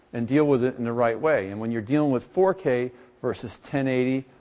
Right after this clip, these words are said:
versus, uh, seven twenty versus a four-by-three format, sixteen-by-nine format,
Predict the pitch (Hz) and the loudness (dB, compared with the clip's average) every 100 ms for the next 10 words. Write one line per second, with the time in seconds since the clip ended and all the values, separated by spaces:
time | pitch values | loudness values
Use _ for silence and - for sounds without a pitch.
0 | _ 131 113 127 107 - - 107 104 - | _ -2 -2 -6 -8 -8 -2 0 0 0
1 | 135 131 123 135 131 131 123 127 127 120 | 0 0 -2 0 2 0 0 0 0 -2
2 | 110 - 139 120 123 113 139 135 - 127 | -10 0 2 4 4 2 -2 -2 0 2
3 | 127 127 - - 143 - 131 120 117 120 | 2 0 -4 -12 -10 -2 0 2 2 0
4 | 123 120 131 123 120 120 - | -2 -4 -2 0 0 -2 -6